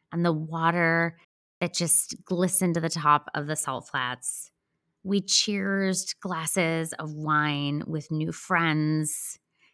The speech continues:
as the sun set. And we watched a giant plume of pink flamingos fill the sky. I didn't even know that flamingos flew until that moment. It was magical.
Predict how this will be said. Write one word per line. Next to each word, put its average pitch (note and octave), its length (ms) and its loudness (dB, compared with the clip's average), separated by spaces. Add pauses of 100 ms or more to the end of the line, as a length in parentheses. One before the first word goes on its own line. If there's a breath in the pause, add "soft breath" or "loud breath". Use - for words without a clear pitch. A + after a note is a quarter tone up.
(140)
as D#3 200 -2
the D#3 120 -2
sun D3 600 4 (100)
set. - 720 -2 (680)
And F#3 60 6
we F#3+ 100 8
watched G3 500 2
a F3+ 60 -2
giant F#3+ 720 2
plume E3+ 720 0
of - 160 -16
pink G#3 260 -2
flamingos F3 1040 2 (160)
fill F3+ 480 0 (140)
the E3 80 -2
sky. D3 640 0 (200)
I B3 100 6
didn't C#4 280 8
even G#3+ 380 8
know E3+ 500 8
that - 200 -4 (440)
flamingos F#3 680 2
flew G3+ 600 4
until E3+ 320 -4
that D#3+ 160 0
moment. D3 540 -2 (840)
It D3 260 0 (100)
was D#3+ 180 0
magical. C3+ 640 -4